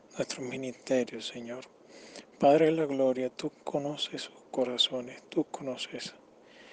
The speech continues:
la dedicación que tienen estos líderes en nuestro hogar, en nuestra familia, en nuestra iglesia, Señor.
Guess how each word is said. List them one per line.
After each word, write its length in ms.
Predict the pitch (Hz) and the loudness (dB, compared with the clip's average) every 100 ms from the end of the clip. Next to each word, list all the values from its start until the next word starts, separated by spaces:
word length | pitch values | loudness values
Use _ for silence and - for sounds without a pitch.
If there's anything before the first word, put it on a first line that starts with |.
| - - - | -20 -20 0
la 80 | 143 | 6
dedicación 800 | 143 143 139 - 131 - 151 156 | 6 6 2 0 -2 -2 -4 -4
que 120 | - | -4
tienen 420 | - 147 139 143 | -4 -4 -4 -4
estos 340 | 143 - - 143 | -8 -10 -12 -8
líderes 440 | 135 156 147 135 | 0 2 4 2
en 180 | 135 131 | -2 -4
nuestro 380 | 127 - - 127 | -8 -10 -4 0
hogar, 280 | 127 123 123 | 4 4 2
en 140 | 123 | -2
nuestra 280 | 127 - - | -8 -10 -12
familia, 720 | - 120 123 131 135 131 - - - - - - - | -10 -8 -6 -6 -6 -10 -14 -20 -20 -20 -20 -18 -8
en 100 | 147 | -4
nuestra 320 | 135 - 139 | -4 -4 -2
iglesia, 480 | 120 123 120 - 120 | 0 0 -2 -4 -4
Señor. 420 | - 123 120 117 | -4 -4 -8 -8